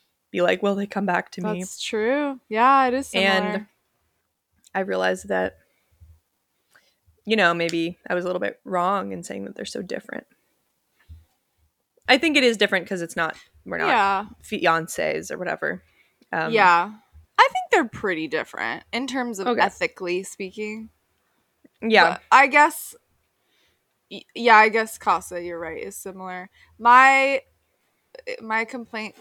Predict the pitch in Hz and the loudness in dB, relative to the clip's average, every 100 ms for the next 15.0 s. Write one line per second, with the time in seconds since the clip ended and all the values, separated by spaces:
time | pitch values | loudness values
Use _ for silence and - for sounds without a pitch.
0 | - 240 - _ _ _ - - _ _ | -12 -12 -12 _ _ _ -20 -20 _ _
1 | 214 202 196 190 196 214 - 226 233 190 | -4 -4 -4 -4 -4 -2 0 0 -2 -2
2 | 196 185 175 180 180 202 247 254 247 254 | -4 -4 -10 -6 -2 -2 0 -2 0 -6
3 | 254 254 262 254 269 254 254 269 _ _ | -2 0 -2 -6 -8 -6 -6 -10 _ _
4 | _ _ _ _ 185 247 359 233 170 160 | _ _ _ _ 0 2 4 4 2 -2
5 | 180 196 - 233 - 392 349 254 196 196 | -10 -8 0 0 6 6 6 -2 -2 -2
6 | 190 180 180 175 170 - _ _ _ _ | 0 0 -2 -2 -4 -8 _ _ _ _
7 | 185 220 208 220 247 - 277 226 - 240 | -2 0 -4 -4 -4 0 -2 -2 -4 -2
8 | 294 233 208 233 262 262 196 180 175 175 | -2 -2 0 4 4 2 -2 -4 -2 -4
9 | 196 _ - _ - 233 - 320 277 247 | -8 _ -20 _ -10 -10 0 6 8 8
10 | 220 208 202 - _ 233 233 247 233 226 | 4 0 -8 -16 _ -4 -2 -4 -4 -8
11 | 240 226 226 196 185 - 214 - 175 156 | 0 0 0 -6 -8 -10 -14 -8 -8 -8
12 | _ _ _ _ _ _ _ - 226 214 | _ _ _ _ _ _ _ -6 -2 0
13 | 175 - _ 202 202 180 175 143 180 190 | -2 -6 _ -4 -2 0 0 -2 -8 -8
14 | 185 190 196 190 180 170 170 131 104 95 | -6 -6 -8 -8 -6 -6 -8 -6 -6 -4